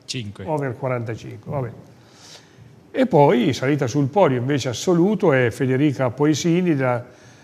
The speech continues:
Speaker 2: Tiferno Runners, che ha impiegato quattro ore e trentuno minuti.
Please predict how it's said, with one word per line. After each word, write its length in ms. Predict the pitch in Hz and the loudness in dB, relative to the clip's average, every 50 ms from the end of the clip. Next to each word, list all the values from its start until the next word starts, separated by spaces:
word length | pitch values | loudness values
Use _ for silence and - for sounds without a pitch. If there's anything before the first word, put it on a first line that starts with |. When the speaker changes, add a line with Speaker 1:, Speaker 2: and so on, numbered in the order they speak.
| - - _ _ | -20 -20 _ _
Speaker 2:
Tiferno 520 | - - 143 110 - 170 160 143 156 185 190 | -4 -4 -2 2 4 4 4 4 2 2 2
Runners, 560 | 160 123 113 113 113 117 127 127 123 117 - | 2 2 2 0 -2 -2 -2 -4 -4 -8 -8
che 100 | - 139 | -6 -4
ha 20 | |
impiegato 640 | 131 123 117 147 143 123 120 110 107 107 104 - 120 104 | -4 -2 -2 -2 -2 -2 -2 -2 -4 -4 -6 -8 -8 -8
quattro 500 | - - 131 117 - - - - 117 120 | -6 -6 -8 -8 -8 -10 -10 -6 -6 -4
ore 400 | 120 117 113 113 117 131 - - | -4 -4 -4 -6 -8 -8 -10 -8
e 320 | 143 131 120 120 117 107 | -6 -6 -4 -6 -6 -8
trentuno 640 | 101 - 127 120 113 104 101 120 117 113 113 113 120 - | -10 -8 -8 -8 -8 -8 -10 -10 -10 -8 -10 -10 -12 -10
minuti. 640 | 156 143 127 120 123 120 117 110 104 104 98 120 107 | -10 -8 -6 -6 -6 -6 -8 -8 -10 -10 -12 -14 -14